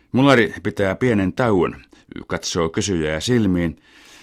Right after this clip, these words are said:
<clears throat> sykäisee ja sanoo sitten, "Meillä on näissä kaadoissa semmoinen tapa, että tyhmien viinat juuaan ensin."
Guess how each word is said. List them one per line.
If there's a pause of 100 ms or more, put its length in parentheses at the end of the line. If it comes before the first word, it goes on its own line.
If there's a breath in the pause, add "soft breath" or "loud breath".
(260 loud breath)
<clears throat>
sykäisee
ja
sanoo
sitten, (1200 soft breath)
"Meillä
on
näissä
kaadoissa
semmoinen
tapa, (720 soft breath)
että
tyhmien
viinat
juuaan
ensin."